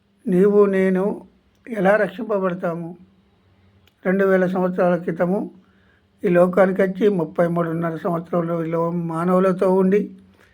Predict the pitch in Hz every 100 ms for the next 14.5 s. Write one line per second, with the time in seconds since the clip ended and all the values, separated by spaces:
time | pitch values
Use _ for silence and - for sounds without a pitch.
0 | _ _ - 202 185 202 185 185 185 175
1 | 196 196 190 180 180 180 180 185 175 175
2 | 165 170 185 190 196 190 185 190 202 185
3 | 233 - - _ _ _ _ _ _ _
4 | _ _ _ _ - 247 240 185 180 226
5 | 208 - 226 185 202 240 - 269 214 208
6 | 220 220 180 170 214 202 220 214 214 214
7 | 214 196 175 190 185 190 190 196 196 196
8 | 185 170 185 190 175 180 190 185 180 226
9 | 196 185 185 185 185 185 202 190 202 -
10 | _ _ _ _ _ _ _ _ _ _
11 | _ _ _ _ _ _ _ _ - 185
12 | 180 196 208 208 214 190 180 190 175 156
13 | 180 - _ _ _ _ 254 180 175 170
14 | 165 156 156 160